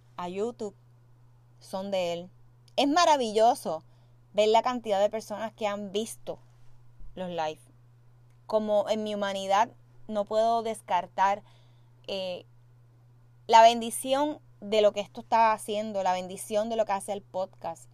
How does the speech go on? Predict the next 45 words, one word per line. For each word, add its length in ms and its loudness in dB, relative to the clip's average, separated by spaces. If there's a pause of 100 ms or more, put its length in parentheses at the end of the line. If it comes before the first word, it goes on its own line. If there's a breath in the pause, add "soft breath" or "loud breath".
(1080 soft breath)
Pero 240 2
definitivamente 960 -6
esto 300 -8
viene 280 -6
por 180 -8
parte 280 -6
de 120 0
Dios, 280 -4
porque 320 -14
cada 300 -2
vez 120 -8
que 240 -10
yo 220 -2
hago 440 -4
un 160 -10
podcast, 720 -8 (640 soft breath)
cada 280 -2
vez 180 -4
que 160 -10
hago 160 -6
un 160 -8
live, 500 -8 (440 soft breath)
cada 260 2
vez 160 0
que 140 -12
tengo 260 -10
con 160 -8
una 180 -6
conversación 720 -6
con 200 -12
una 260 -8
sola 300 -4
persona 560 -8 (200 soft breath)
de 180 -4
mi 120 -8
comunidad 560 -6
de 160 -4
fe 340 -6
o 140 -2
fuera 460 2
de 80 -4
mi 100 -4
comunidad 560 -12
de 160 -12
fe, 340 -16